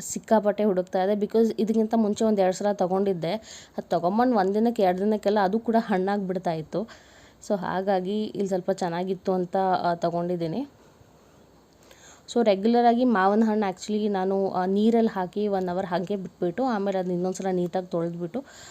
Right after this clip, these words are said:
ಕಟ್ ಮಾಡೋದು. ಆ ಥರ ಮಾಡೋದು ಒಳ್ಳೆಯದು ಅಂತ, ಆ, ಯಾರೋ ಹೇಳಿದರು ನನಗೆ. So ಹಾಗಾಗಿ ನಾನು ಅದನ್ನೇ ಫಾಲೋ ಮಾಡ್ತೀನಿ. So ನಮಗೆ ಗೊತ್ತಿದೆ, ಎಲ್ಲ ತರಕಾರಿಗಳಿಗಾಗಲಿ ಹಣ್ಣುಗಳಿಗಾಗಲಿ ತುಂಬ ಫ-, ಆ, ಕೆಮಿಕಲ್ ಫರ್ಟಿಲೈಸರ್ಸ್, ಆ, ಎಲ್ಲ ಸ್ಪ್ರೇಸ್ ಎಲ್ಲ ಮಾಡಿರ್ತಾರೆ.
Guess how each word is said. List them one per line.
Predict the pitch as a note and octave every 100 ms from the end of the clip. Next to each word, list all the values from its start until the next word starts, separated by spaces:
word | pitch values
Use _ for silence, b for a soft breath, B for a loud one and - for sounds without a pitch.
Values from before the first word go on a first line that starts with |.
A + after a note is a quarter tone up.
| B B
ಕಟ್ | G3+ F#3+
ಮಾಡೋದು. | G3+ F3 D#3+ A3+
ಆ | G#3+
ಥರ | - G#3
ಮಾಡೋದು | G#3 F#3 F#3+ F#3+
ಒಳ್ಳೆಯದು | E3 F3+ G3 F#3+
ಅಂತ, | F3+ G3+ G3+ -
ಆ, | F#3+ F#3+
ಯಾರೋ | F3 F3
ಹೇಳಿದರು | F#3+ F3 F3 F#3+ F#3
ನನಗೆ. | F#3 E3+ E3 G3+
So | A3+ F#3+
ಹಾಗಾಗಿ | E3+ E3+ F#3 F3+
ನಾನು | G3 F3+ F3
ಅದನ್ನೇ | E3+ F3+ G3+
ಫಾಲೋ | F#3+ E3+ F#3
ಮಾಡ್ತೀನಿ. | F3+ E3 - E3 C4 B B B B B -
So | A3+ G#3+
ನಮಗೆ | G#3 G3+ G#3+
ಗೊತ್ತಿದೆ, | G3 F3+ G3 G3
ಎಲ್ಲ | A#3 G#3 F#3 G#3
ತರಕಾರಿಗಳಿಗಾಗಲಿ | G#3 F#3+ - F#3 F#3+ F#3 F#3 F3 F#3+
ಹಣ್ಣುಗಳಿಗಾಗಲಿ | F#3 F#3 F#3+ G3 F#3+ F#3 F3 G3
ತುಂಬ | G3 F#3 G#3+
ಫ-, | A#3+
ಆ, | - F#3+ F3
ಕೆಮಿಕಲ್ | F3+ F#3 F#3 A3
ಫರ್ಟಿಲೈಸರ್ಸ್, | G#3 F#3+ F#3+ F3+ F3+ F3+ F3+ F3
ಆ, | D#3+ - E3+
ಎಲ್ಲ | - F3+ F3+
ಸ್ಪ್ರೇಸ್ | E3+ - G3+ G#3 F#3+
ಎಲ್ಲ | F#3+
ಮಾಡಿರ್ತಾರೆ. | F#3 E3 E3+ F3 E3 A#3+